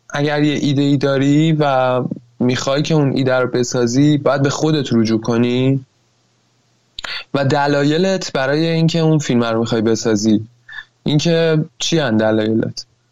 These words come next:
می‌خوای این فیلم رو بسازی معروف شی، مثلاً مشهور شی، یه کردیت اجتماعی بگیری، مثلاً آدما بگن این چقدر آدم خفنیه، یا پولدار شی، یا هر چیز شبیه به این،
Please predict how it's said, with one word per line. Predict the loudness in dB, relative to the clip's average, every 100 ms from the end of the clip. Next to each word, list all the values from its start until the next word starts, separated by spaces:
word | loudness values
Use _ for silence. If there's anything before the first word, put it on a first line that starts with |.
| _ -2
می‌خوای | 0 0 -2
این | 0 0
فیلم | 0 0
رو | 0
بسازی | -2 -2 -2 0
معروف | 0 0 0 0 0
شی، | -2 0 0 0
مثلاً | -4 -4 0
مشهور | 0 -2 -4 0 0
شی، | 0 -2 0 0 -4 -18 -20 -20 -4
یه | -4
کردیت | 0 -2 0 0
اجتماعی | 0 -2 -2 -2 -2 -2
بگیری، | 0 0 2 2 4 2 0
مثلاً | -6 -4 -2 -2 -2
آدما | -2 0 0 2
بگن | 0 0
این | -2 -2
چقدر | 0 -2 0
آدم | -2 -2 -4
خفنیه، | -4 -4 -4 -2 0 0 -2 -2
یا | -2 0 -2 -8 -16 -18 -16 -18 _ _ -6
پولدار | 0 2 2 0 -2
شی، | -2 -4 -2 0 0
یا | -2 -2 -4
هر | -6 -4 -4 -4
چیز | -2 -2 -2
شبیه | -2 0 0 0
به | -2
این، | 0 0 -2